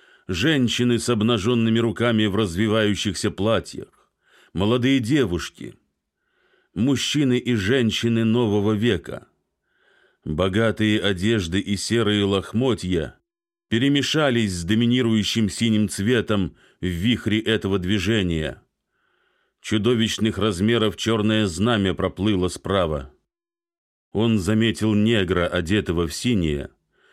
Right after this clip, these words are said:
сморщенную старуху в желтом.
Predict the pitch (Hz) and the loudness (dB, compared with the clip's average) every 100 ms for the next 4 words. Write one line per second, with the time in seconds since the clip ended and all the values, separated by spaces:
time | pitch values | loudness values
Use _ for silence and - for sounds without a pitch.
0 | _ _ - 123 151 113 - 127 131 120 | _ _ -4 0 0 0 0 0 2 0
1 | - 117 127 - 120 101 107 107 82 76 | 0 0 0 0 -2 0 0 0 -2 -6
2 | - | -10